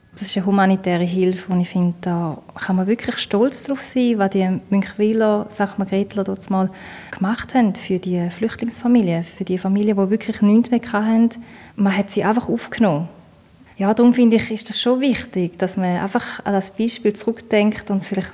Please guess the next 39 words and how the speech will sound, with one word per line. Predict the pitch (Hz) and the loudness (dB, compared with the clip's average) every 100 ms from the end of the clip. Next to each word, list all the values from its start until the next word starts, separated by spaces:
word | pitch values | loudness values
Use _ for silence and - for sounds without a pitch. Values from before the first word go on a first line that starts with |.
| - | -8
auch | 196 | -4
mal | 214 202 196 190 - | 0 0 0 -4 -2
heute, | 254 254 - - - _ _ | -2 -2 -12 -12 -12 _ _
wenn | 214 | 0
man | 214 208 185 | 2 2 2
Menschen | 202 208 208 | 2 2 0
kann | 202 | -2
helfen | 190 185 190 - | 0 0 0 -4
kann, | 190 | -8
dass | 190 | -4
man | 196 196 | -4 -2
dann | 185 180 185 | -2 -2 -2
einfach | 190 220 | -6 -10
hilft | - 220 294 - | -4 -2 -2 -2
und | 220 208 | -2 0
nicht | 226 | 0
zu | - | 0
viel | - 269 | 0 2
Gedanken | 269 262 240 262 247 | 2 2 2 2 4
macht, | 233 233 | 2 4
wenn | 220 | 0
ich | 226 | 0
jetzt | - | -2
ihm | 214 | 0
helfe, | 214 214 - | 2 0 0
dann | 220 | 0
kommt | 214 208 | 0 2
der | |
Nächste | 208 208 - 202 | 0 0 -2 0
auch | |
noch | 214 | 2
und | 208 | 4
will | 208 208 | 2 2
auch | 220 | 2
noch | |
etwas | 208 208 208 | 0 -4 -6
von | 208 | -4
mir, | 196 202 | -2 -2
sondern | 196 190 190 | -2 -2 0